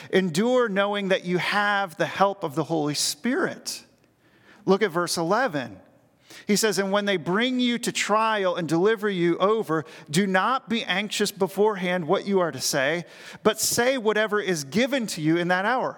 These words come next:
Well, what's going to be given to me? Well, just wait until that hour comes. Well, who's going to be the giver? Look at the end of verse eleven. "For it is not you who speaks, but it is the Holy Spirit who speaks."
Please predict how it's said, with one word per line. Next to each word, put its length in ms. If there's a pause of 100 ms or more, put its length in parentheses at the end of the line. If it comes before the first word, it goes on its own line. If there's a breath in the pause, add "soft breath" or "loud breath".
Well, 420
what's 220
going 260
to 40
be 100
given 320
to 140
me? 260
Well, 340
just 200
wait 180
until 220
that 140
hour 240
comes. 400
Well, 100
who's 220
going 200
to 60
be 140
the 80
giver? 420 (480 loud breath)
Look 180
at 80
the 160
end 260
of 140
verse 220
eleven. 540 (360 loud breath)
"For 220
it 80
is 160
not 360
you 320
who 120
speaks, 600 (340 loud breath)
but 120
it 140
is 180
the 120
Holy 340
Spirit 760
who 100
speaks." 680